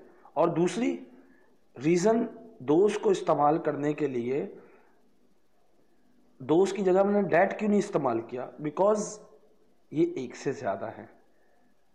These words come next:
सही है। एक से ज़्यादा के लिए हम those, एक से ज़्यादा हो और दूर हो तो those का इस्तेमाल होता है, एक से ज़्यादा हो और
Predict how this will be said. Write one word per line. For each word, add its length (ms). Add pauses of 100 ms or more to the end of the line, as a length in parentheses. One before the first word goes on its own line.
(100)
सही 260
है। 220
एक 160
से 140
ज़्यादा 380
के 160
लिए 280
हम 280
those, 480 (1080)
एक 160
से 120
ज़्यादा 340
हो 300
और 100
दूर 260
हो 120 (300)
तो 80
those 300
का 120
इस्तेमाल 440
होता 240
है, 160 (400)
एक 160
से 200
ज़्यादा 440
हो 160 (100)
और 400